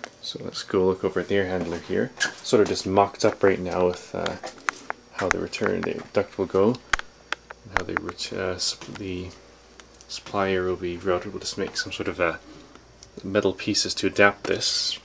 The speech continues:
not too far off. Um, this is a Goodman, uh, M B V C sixteen hundred air handler, sixteen hundred C F M max.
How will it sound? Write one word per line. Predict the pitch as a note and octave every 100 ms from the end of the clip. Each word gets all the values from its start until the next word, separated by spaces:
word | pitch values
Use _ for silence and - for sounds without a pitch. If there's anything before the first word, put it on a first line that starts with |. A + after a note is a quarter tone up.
| -
not | G#2+ - -
too | -
far | - G2 E2+ E2
off. | G#2 - - - - - - - - - - - - - - - - -
Um, | A#2+ B2 B2 A#2 -
this | A2 -
is | -
a |
Goodman, | F2+ - A#2 A2 G#2 G2 F#2+
uh, | F#2 F#2 F#2 F#2 - - - - -
M | - G#2
B | F#2+ G#2+ G2+
V | G2+ G#2
C | - - G#2+ G2+ F#2+
sixteen | - - - - G2
hundred | E2+ G2 F#2
air | G2
handler, | F#2 F2 E2 F#2 C3+ - - - - - -
sixteen | - A2+ G#2+
hundred | G2 F#2
C | - F#2+
F | G2
M | F2+
max. | F2 F#2 - - - -